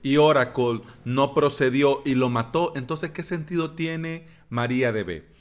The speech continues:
Pues tiene todo el sentido del mundo, porque que My S Q L dependa de una empresa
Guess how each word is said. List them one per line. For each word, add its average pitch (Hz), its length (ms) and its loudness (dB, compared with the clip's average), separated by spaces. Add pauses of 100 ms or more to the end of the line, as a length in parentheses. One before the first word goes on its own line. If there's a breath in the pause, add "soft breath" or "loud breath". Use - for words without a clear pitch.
(220 soft breath)
Pues - 280 -12
tiene 151 480 -6 (240)
todo 151 240 2
el 135 80 0
sentido 110 480 -4
del 95 140 -6
mundo, 87 400 -10 (320 soft breath)
porque 135 760 -2 (560)
que 139 160 -2
My 175 280 2
S 202 280 -2
Q 147 160 0
L 123 300 0
dependa 120 1040 -4 (240 soft breath)
de 123 240 0
una 165 400 0
empresa 113 880 -2